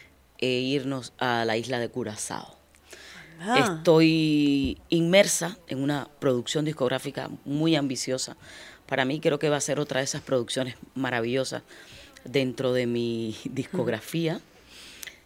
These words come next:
Speaker 1: Es un disco, eh, sinfónico, homenaje a la cantante más grande que ha dado Cuba por su centenario, que será el próximo año. Celia Cruz estará cumpliendo cien
Speaker 2: Cien
Speaker 1: años,
Speaker 2: años.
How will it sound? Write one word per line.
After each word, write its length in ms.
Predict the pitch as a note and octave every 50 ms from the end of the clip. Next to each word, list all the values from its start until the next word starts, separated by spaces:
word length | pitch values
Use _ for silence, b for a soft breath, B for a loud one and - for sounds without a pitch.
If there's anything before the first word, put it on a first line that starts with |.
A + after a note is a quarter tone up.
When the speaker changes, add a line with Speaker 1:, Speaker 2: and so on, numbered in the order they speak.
| B - -
Speaker 1:
Es 180 | - D3 B2
un 180 | D3+ E3+ D#3 D3
disco, 400 | - F#3+ - - - - G#3 C4+ - - - - - - - - - _ _ _ _ _ _ -
eh, 380 | - C#3 C3+ B2+ B2 B2 B2+ A#2+ -
sinfónico, 640 | - - D3+ C3 - - D3 D3+ E3+ F3 - C4+ - - - - - _ - - _ - - B B B B B B B B B B B B B -
homenaje 500 | C3+ C#3+ D3+ C#3 C#3+ D3 D#3 C#3+ D#3+ D3+
a 60 | D3
la 100 | C#3 C3+
cantante 460 | C3 C3+ C3+ B2+ - D3 C#3+ C3 D3+ C3+
más 140 | C3+ A#2+
grande 300 | A#2+ B2+ B2+ B2+ B2+ C3
que 60 | B2 A#2+
ha 40 |
dado 200 | A2+ A2 A2 - -
Cuba 380 | A2 G2+ F2+ E2+ F#2+ G#2+ - - _ -
por 160 | - B2+ A#2+
su 120 | - -
centenario, 640 | A2+ - C3 B2 A2+ - A#2+ B2+ C3+ D3+ D3+ D#3 D#3 -
que 80 | D3
será 300 | - - A#2+ B2+ B2+ C3 B B B B B B B
el 140 | C3+ C3 A2+
próximo 540 | - - B2 A2+ - - - A#2+ A#2+ G#2 G#2
año. 220 | - - - - - - B B B B B B
Celia 320 | B - C#3 C3 C#3 C3+ C3
Cruz 160 | - C#3 C3+
estará 240 | C#3 - - A#2 B2
cumpliendo 480 | - C3 B2+ G#2+ B2 B2 A#2+ A#2+ A#2+ A#2+
cien 240 | - D3 C#3 D3+ E3+
Speaker 2:
Cien 180 | G3+ F#3 F#3+
Speaker 1:
años, 160 | F#3 F3+ F3+
Speaker 2:
años. 260 | F3 F3 F3 E3+ B